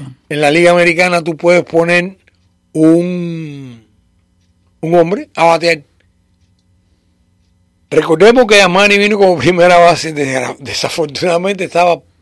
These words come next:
Paul Goldschmidt. Lo trataron en tercera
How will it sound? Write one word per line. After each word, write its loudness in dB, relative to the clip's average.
Paul 2
Goldschmidt. -6
Lo -6
trataron -2
en -6
tercera 0